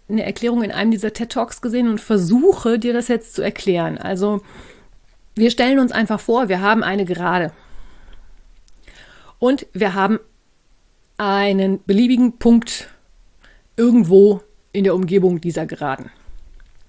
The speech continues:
Wenn ich mich jetzt in der euklidischen Geometrie befinde, dann gibt es genau eine Möglichkeit, dass ich einen,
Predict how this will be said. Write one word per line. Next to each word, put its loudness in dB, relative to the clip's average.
Wenn 2
ich 0
mich 2
jetzt 0
in 2
der 2
euklidischen -2
Geometrie 0
befinde, -6
dann 0
gibt -4
es -8
genau 0
eine 2
Möglichkeit, 0
dass -6
ich -12
einen, -6